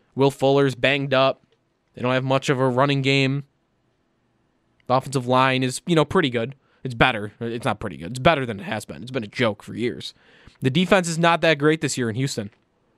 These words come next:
Same thing. If I can hold Deshaun Watson in check, which is I don't have to shut him down, but if I get him to twenty-four points, if that's what I gotta clear, then I should be able to clear that. And that's gonna be the goal for me for the Bills going forward, is not just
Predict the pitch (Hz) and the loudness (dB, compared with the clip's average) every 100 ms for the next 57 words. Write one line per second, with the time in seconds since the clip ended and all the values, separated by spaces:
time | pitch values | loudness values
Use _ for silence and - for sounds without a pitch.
0 | _ - 139 156 135 - _ _ _ _ | _ 0 2 4 0 -2 _ _ _ _
1 | _ - 143 160 151 151 175 156 160 175 | _ -2 2 2 0 2 2 4 2 2
2 | 180 156 - 202 170 - _ _ _ - | 0 -2 2 2 2 -4 _ _ _ -6
3 | 139 151 143 160 175 - 202 190 214 185 | -2 2 2 2 0 2 4 4 4 4
4 | 156 143 147 170 202 196 - 196 190 196 | 2 0 -2 0 0 0 0 0 2 2
5 | 190 220 208 135 - - _ _ _ - | 4 4 4 2 -6 -12 _ _ _ -12
6 | 123 170 196 185 196 190 180 185 175 170 | 0 2 2 2 4 4 2 0 -2 0
7 | 175 233 - _ _ _ _ - 156 160 | 2 2 0 _ _ _ _ 0 2 2
8 | 190 185 190 165 - 180 131 87 - _ | 2 2 2 0 0 2 2 -2 -14 _
9 | _ _ _ _ _ _ _ _ - 143 | _ _ _ _ _ _ _ _ -4 2
10 | 185 196 208 190 185 160 151 165 165 - | 2 2 0 0 0 0 4 4 4 0
11 | 143 151 139 - _ _ _ - 151 139 | 0 2 0 -2 _ _ _ -4 -2 2
12 | 147 135 135 123 110 139 123 113 151 160 | 2 2 0 -2 -2 0 0 0 2 2
13 | 151 160 143 - | 2 0 0 -4